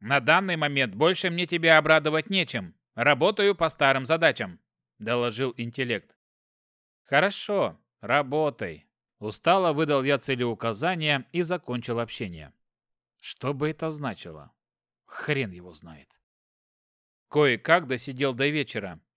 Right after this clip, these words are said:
Вяло общался с несчастными клиентами.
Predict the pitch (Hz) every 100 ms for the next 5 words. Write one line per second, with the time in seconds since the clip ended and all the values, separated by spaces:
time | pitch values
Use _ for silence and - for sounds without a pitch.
0 | - 120 214 208 175 151 - 180 160 156
1 | - 139 - 131 117 - 110 107 120 127
2 | 120 98 98 87